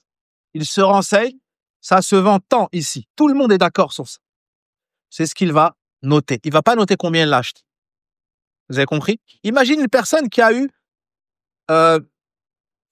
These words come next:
yani, cent grammes d'or il y a dix ans. Et aujourd'hui, ça n'a rien à voir, c'est incomparable. Quand on était petit, yani, j'ai des souvenirs de moins de deux mille euros.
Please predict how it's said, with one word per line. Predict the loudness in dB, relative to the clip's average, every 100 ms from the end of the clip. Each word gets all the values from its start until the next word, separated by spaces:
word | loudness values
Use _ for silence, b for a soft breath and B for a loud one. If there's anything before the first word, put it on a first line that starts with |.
| _ -6
yani, | 0 0 0 -2 -4 -8 _ _ _ _ _ _ _ _ _ _ _
cent | -8 -2 0
grammes | 2 0 0
d'or | -2 -4 _ _ _ _ _ _ _ -4
il | 0
y |
a | 0
dix | -2 -4 0
ans. | -2 -2 _ _ _ _ _ _ _ _ _ _ _ -4
Et | -2
aujourd'hui, | 2 0 2 0 0 -2
ça | -2 -2
n'a | -2
rien | -2 -2 0 2
à | 2
voir, | 2 0
c'est | -2 -6
incomparable. | -4 -2 0 0 -4 _ _ _ _ _ _ _ _ _ _ _ _ _
Quand | -2 2
on |
était | 2 2 2
petit, | 2 0 0 -2 -2 _ _ _ -4
yani, | -2 0
j'ai | 0 0
des | 0
souvenirs | -2 -2 0 2
de | 2 2 0 _ _
moins | -6 0 2
de | 2
deux | -2 0 0
mille | 2 2
euros. | 2 0 -4